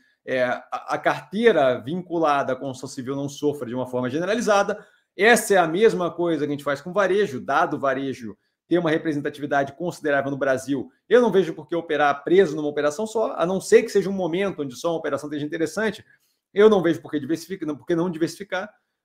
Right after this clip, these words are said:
tá? Então, assim, n-, não vejo nenhum sentido de, de ficar preso numa só. Outro setor que é grande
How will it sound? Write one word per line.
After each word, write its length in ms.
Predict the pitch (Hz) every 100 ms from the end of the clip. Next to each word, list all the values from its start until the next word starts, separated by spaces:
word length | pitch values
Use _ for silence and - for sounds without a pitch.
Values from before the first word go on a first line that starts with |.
| _
tá? 300 | 113 110 120
Então, 200 | 117 135
assim, 240 | 139 165 156
n-, 580 | 160 175 160 151 143 139
não 160 | 185
vejo 640 | 151 175 165 151 127 110 107
nenhum 240 | 131 170
sentido 500 | - 170 - 151 160
de, 360 | 127 143 139 131
de 100 | 123
ficar 180 | - 156
preso 280 | - 156 160
numa 140 | 160
só. 200 | - 101
Outro 360 | 139 214 208 165
setor 420 | 151 147 117 - _ _ _ _ _
que 80 | 156
é 40 |
grande 760 | 147 151 202 202 139 113 101